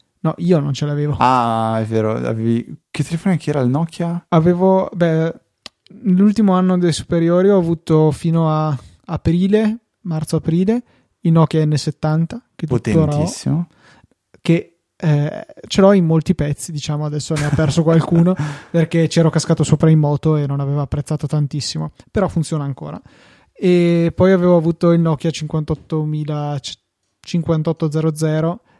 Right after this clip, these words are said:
Speaker 1: eh, Express Music, che poi ho
Speaker 2: È quello
Speaker 1: venduto.
Speaker 2: che avevi quando ti ho conosciuto.
Speaker 1: Sì, esatto, poi, eh, dopo che mi hai fatto avere, cioè dopo che ho comprato l'iPhone, dopo averti conosciuto,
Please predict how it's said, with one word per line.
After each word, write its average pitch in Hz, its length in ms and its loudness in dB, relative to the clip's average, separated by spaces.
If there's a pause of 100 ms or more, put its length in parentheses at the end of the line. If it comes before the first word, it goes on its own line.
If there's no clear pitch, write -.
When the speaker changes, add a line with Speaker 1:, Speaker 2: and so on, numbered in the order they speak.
(160)
Speaker 1:
eh, 143 440 -2
Express - 500 -4
Music, 165 480 -2 (560)
che 151 460 0
poi 165 160 4
ho 165 40 4
Speaker 2:
È 151 40 2
quello 131 180 4
Speaker 1:
venduto. 113 240 4
Speaker 2:
che 113 60 4
avevi 120 140 2
quando 113 200 0
ti 107 80 -4
ho 101 60 -2
conosciuto. 101 480 -6
Speaker 1:
Sì, 170 140 0
esatto, 151 360 -4
poi, 151 220 -2
eh, 147 500 -4 (100)
dopo 151 260 -8
che 151 200 -4
mi 143 100 -4
hai 147 80 -4
fatto - 220 -6
avere, 143 540 -6
cioè 139 180 -10
dopo 143 180 -8
che 156 100 -6
ho 143 40 -6
comprato 151 420 -4
l'iPhone, 147 580 -6
dopo 147 200 -4
averti 151 280 -4
conosciuto, 165 580 -2